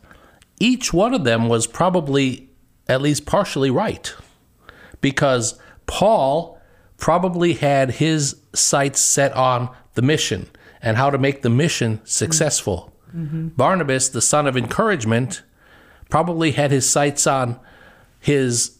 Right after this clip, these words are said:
Speaker 1: relative, John, John Mark, and this poor guy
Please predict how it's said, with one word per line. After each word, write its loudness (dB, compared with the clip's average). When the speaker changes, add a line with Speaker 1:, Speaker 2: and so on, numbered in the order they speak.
Speaker 1:
relative, 0
John, 0
John 2
Mark, 0
and 0
this 0
poor 0
guy 0